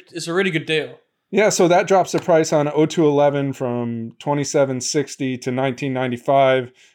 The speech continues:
Speaker 2: and going up to Gen four, cuts Gen four from basically sixty-three fifty for a full bag down to, you know, five thousand, which is still, I mean, we're still in premium price bracket, but you're knocking a good chunk off of that. And,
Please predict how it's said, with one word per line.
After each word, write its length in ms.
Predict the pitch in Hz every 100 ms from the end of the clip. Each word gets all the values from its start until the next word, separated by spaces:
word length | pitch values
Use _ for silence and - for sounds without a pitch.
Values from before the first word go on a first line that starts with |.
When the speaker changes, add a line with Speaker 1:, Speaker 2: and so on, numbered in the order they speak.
| _
Speaker 2:
and 160 | 123 123
going 200 | 143 139
up 140 | 131 135
to 80 |
Gen 300 | 131 135 135
four, 460 | 131 143 135 127 135
cuts 280 | - 151 -
Gen 300 | - 143 143
four 360 | - 143 135 123
from 400 | 127 113 113 -
basically 480 | 147 143 139 143 123 -
sixty-three 920 | - 147 - 135 127 - 127 131 127
fifty 640 | 123 - _ 135 123 143 131
for 180 | 127 127
a 40 |
full 220 | 127 139 127
bag 340 | 131 127 117
down 340 | 123 120 117
to, 320 | 117 120 117 110 _ - - _
you 100 | 120
know, 120 | 117
five 260 | 113 143 127
thousand, 340 | 190 147 127
which 180 | 123 123
is 140 | 139 -
still, 420 | - 196 143 - - _
I 100 | 135
mean, 280 | 135 131 135
we're 160 | 139 143
still 300 | - 185 151
in 100 | 131
premium 380 | 170 156 139 120
price 260 | 147 143
bracket, 420 | 151 143 143 151 127
but 80 |
you're 120 | 123 131
knocking 320 | 151 170 139
a 20 |
good 220 | 120 147 143
chunk 260 | 139 127
off 180 | 127 123
of 60 | 123
that. 280 | 127 120 131
And, 240 | 113 101